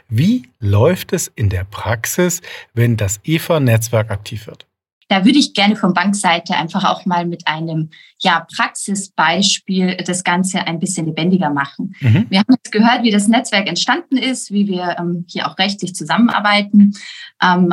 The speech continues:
Speaker 2: aber lasst uns mal schauen, wie wir auch wirklich in der Praxis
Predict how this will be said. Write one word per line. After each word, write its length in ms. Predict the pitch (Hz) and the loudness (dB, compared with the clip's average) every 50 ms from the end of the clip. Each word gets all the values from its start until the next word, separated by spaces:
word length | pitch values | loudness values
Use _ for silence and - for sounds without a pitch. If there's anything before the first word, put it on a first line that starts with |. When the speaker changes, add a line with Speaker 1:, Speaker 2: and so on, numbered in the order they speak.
| - - | 0 0
Speaker 2:
aber 180 | 175 175 180 | -2 0 2
lasst 220 | 180 196 202 202 - | 2 2 0 0 0
uns 140 | 196 196 | -2 -2
mal 100 | 196 175 | 0 0
schauen, 420 | 170 - 185 180 208 226 233 220 185 | 0 2 2 2 2 2 2 0 2
wie 160 | 214 226 208 | 0 0 0
wir 200 | 233 214 - 180 | 2 2 0 0
auch 100 | 196 196 | 0 -2
wirklich 240 | 208 208 208 208 196 | -4 -4 -2 -2 0
in 60 | 202 | 0
der 180 | 202 196 190 190 - _ _ _ | 0 0 0 -4 -8 _ _ _
Praxis 640 | - 180 196 190 - - - 196 185 185 185 - - | -6 -6 -6 -6 -8 -6 -4 -4 -4 -4 -6 -10 -14